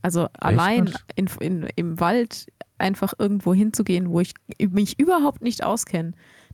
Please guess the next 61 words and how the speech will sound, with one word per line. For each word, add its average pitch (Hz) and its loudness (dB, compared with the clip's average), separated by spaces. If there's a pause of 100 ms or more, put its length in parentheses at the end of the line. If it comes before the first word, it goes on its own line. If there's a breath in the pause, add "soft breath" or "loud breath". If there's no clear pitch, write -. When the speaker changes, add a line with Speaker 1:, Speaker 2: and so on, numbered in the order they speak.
Speaker 1:
Da 180 2
hab 196 4
Speaker 2:
Findest 208 2
Speaker 1:
ich - 0
Speaker 2:
du 165 0
Speaker 1:
zu 226 2
Speaker 2:
das 208 2
nicht 214 2
Speaker 1:
viele, 180 6
Speaker 2:
interessant? 185 2
Speaker 1:
äh, 175 2
True 214 0
Crime 190 2
Stories 175 0
gehört. 165 -2 (580 soft breath)
Speaker 2:
Ja, 110 2
aber 101 2
das - 0
ist - 0
doch 107 0
gerade 101 2
das - -4 (160)
absolut 123 2
Unwahrscheinlichste. 98 2 (340 soft breath)
Wenn 107 4
du 104 2 (120)
eine 101 4
Stunde 170 4
in 147 6
den 120 6
Wald 107 4
läufst, 95 2
wo 101 4
du, 107 2 (120)
wo 98 0
da 92 2
kein 143 4
Mensch 131 4
ist, - 0
warum 95 4
soll 101 0
denn 90 2
da 104 4
gerade 101 0
ein 107 0
Verbrecher 92 -2
auf 87 -2
dich - -8
warten? - -2 (320)
Der 104 4
müsste 104 2
ja 101 2
erstmal - 2
eine - 2
Stunde - 4
durch - 2
den 127 -2
scheiß 113 0
Wald 120 2
gelaufen 113 4
sein. 101 2